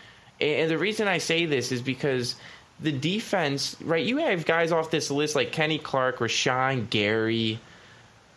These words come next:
I think Devondre Campbell's an all-pro a year ago, right? Like,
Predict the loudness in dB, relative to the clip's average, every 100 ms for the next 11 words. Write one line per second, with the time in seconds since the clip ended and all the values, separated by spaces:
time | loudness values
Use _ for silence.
0 | -20 -20 -20 -20 -6 -2 0 0 0 2
1 | 2 2 0 0 0 0 0 0 -2 -2
2 | -2 0 2 2 2 2 2 0 0 0
3 | 0 2 2 2 2 0